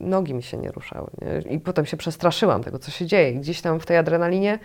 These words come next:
wstałam, ale, no, ale te, te opcje, to połączenie ciała i umysłu,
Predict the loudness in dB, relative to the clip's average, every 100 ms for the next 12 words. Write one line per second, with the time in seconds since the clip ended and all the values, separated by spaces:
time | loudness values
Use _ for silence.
0 | -14 -16 2 8 8 6 0 -2 0 0
1 | 0 -4 -8 -20 -20 -2 2 4 4 4
2 | 4 2 -2 -2 0 0 -2 -4 -8 -16
3 | -20 -20 0 0 2 6 8 8 4 2
4 | 6 6 6 4 4 4 8 10 10 8
5 | 4 4 0 0 4 4 2